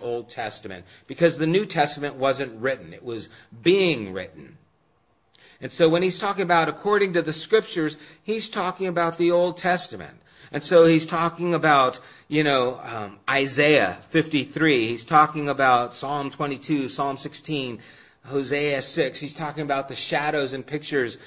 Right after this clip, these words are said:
of Abraham sacrificing his son Isaac. Those types that are there, all those things are according to the scriptures that gave us revelation that this is what God was going to do. This was God's intent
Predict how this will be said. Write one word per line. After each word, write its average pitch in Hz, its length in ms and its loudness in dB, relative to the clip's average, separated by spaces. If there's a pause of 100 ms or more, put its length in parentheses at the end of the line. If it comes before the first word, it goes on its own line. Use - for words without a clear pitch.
(220)
of 123 380 0 (260)
Abraham 143 640 2
sacrificing 143 1040 -4
his 131 220 -6
son 147 520 -2
Isaac. 131 640 -4 (260)
Those 180 600 6
types - 640 -2
that 139 160 2
are 127 100 0
there, 139 300 4
all 208 260 0
those 202 280 4
things 185 340 -4
are 151 180 -2
according 185 560 -2
to 165 140 -6
the 151 100 -6
scriptures 147 680 -2 (220)
that 135 180 -4
gave 185 300 0
us 160 220 -2
revelation 160 800 0
that 127 140 -10
this 208 240 0
is 151 180 -6
what 147 360 -4
God 165 480 -8
was 113 160 -8
going 143 280 -4
to 143 140 -12
do. 143 320 -2 (240)
This 190 220 -2
was 175 180 0
God's 156 500 -4
intent 160 500 -6